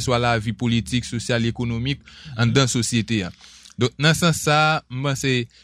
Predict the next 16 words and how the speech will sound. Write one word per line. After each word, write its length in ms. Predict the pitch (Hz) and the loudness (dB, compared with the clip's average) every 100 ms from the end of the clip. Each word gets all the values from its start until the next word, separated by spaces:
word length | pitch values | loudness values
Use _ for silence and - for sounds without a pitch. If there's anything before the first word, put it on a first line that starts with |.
| - | -6
jounen 320 | 113 151 151 | 0 2 4
jodi 400 | 156 147 110 117 | 4 2 2 0
a, 220 | 110 101 | 0 0
pa 300 | 98 123 120 | 0 2 2
rapò 260 | 120 120 120 | 0 0 0
a, 140 | 120 117 | 2 0
a, 220 | 117 117 113 110 | 0 -2 0 -2
a, 220 | 110 113 - 113 | -4 -4 -4 -2
a 60 | |
leve 460 | 120 123 107 120 113 | 0 0 0 0 -2
kanpe, 460 | 117 107 - 113 104 _ _ _ - | -2 -4 -2 -4 -4 _ _ _ -12
e 60 | 101 | -6
ke 80 | 117 | -2
nou 80 | |
kapab 320 | 110 110 107 101 | 0 0 0 -2
di 400 | 107 110 107 | -2 0 0